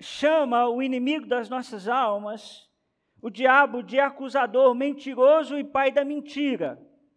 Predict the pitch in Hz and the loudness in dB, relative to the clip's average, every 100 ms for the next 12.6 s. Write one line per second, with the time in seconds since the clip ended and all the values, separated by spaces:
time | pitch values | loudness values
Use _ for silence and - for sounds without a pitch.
0 | _ _ _ _ _ _ _ _ - 240 | _ _ _ _ _ _ _ _ -10 2
1 | 320 339 339 330 - 285 285 285 285 277 | 4 4 0 -6 -2 -2 -2 -6 -6 -4
2 | 277 262 247 240 214 214 269 302 285 - | -2 -2 -4 -6 -6 -4 -4 -6 -8 -14
3 | 262 - 277 302 240 214 214 220 - _ | -14 -4 0 0 0 -4 -10 -14 -20 _
4 | _ _ _ 247 269 196 240 285 247 196 | _ _ _ 0 2 2 2 4 2 -2
5 | 202 240 262 247 240 - 226 214 208 226 | -4 -4 -4 -4 -6 -8 -8 -8 -4 -2
6 | 220 190 - - _ _ _ 226 262 277 | -2 -4 -12 -20 _ _ _ -8 -4 -2
7 | 254 - 262 285 285 269 269 269 _ - | -2 -2 -4 -4 -6 -8 -10 -12 _ -4
8 | 233 240 254 - 247 226 247 240 247 214 | -2 -2 -4 -6 -6 -2 -2 -2 -4 -2
9 | 196 139 - - - _ _ _ _ _ | -2 -2 -8 -20 -20 _ _ _ _ _
10 | - 226 254 254 226 240 240 240 247 240 | -8 -6 -4 -6 -4 -2 -4 -6 -10 -8
11 | 240 247 226 214 185 240 320 277 294 320 | 0 0 0 -4 -6 -2 -2 0 0 2
12 | 285 277 302 220 185 190 | 2 2 -2 -2 -6 -10